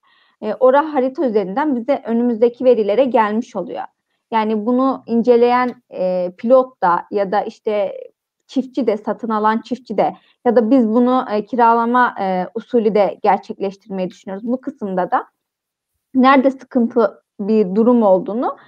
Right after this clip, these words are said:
veri şeklinde alabiliyoruz. İlerleyen süreçlerde bunu zaten bir mobil uygulama üzerine de, e, dökmeyi düşünüyoruz.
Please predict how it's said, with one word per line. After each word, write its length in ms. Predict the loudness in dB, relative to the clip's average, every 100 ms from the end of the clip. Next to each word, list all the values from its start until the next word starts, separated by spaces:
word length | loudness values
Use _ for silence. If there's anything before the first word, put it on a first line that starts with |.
| _ _ 0
veri 220 | 2 2
şeklinde 440 | 2 -2 -2 -2 0
alabiliyoruz. 460 | 0 0 -2 -6 -2
İlerleyen 420 | 0 2 2 -2
süreçlerde 640 | -4 -6 -6 -6 -4 -4
bunu 180 | -4 -2
zaten 420 | -2 -4 -4 -4
bir 80 | 0
mobil 300 | 2 2 2
uygulama 480 | 0 2 2 2 0
üzerine 400 | 2 0 0 0
de, 200 | 0 -2 -6 _ -6
e, 160 | 0
dökmeyi 420 | 0 -2 -6 -8
düşünüyoruz. 440 | -8 -12 -12 -12